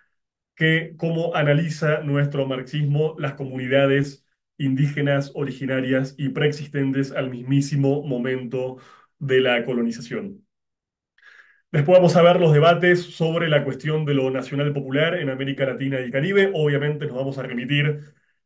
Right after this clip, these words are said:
a otra figura crítica importantísima de la trans-, de la tradición marxista, como es Antonio Gramsci.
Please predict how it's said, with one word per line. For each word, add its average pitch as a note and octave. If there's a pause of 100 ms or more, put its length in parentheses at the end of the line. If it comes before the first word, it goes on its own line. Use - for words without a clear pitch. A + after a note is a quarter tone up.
(140)
a C#3
otra C3+
figura C3
crítica D#3
importantísima C#3
de C3
la B2+
trans-, C3
de C3
la A#2+
tradición B2+
marxista, C#3
como C3
es C3
Antonio B2+
Gramsci. E3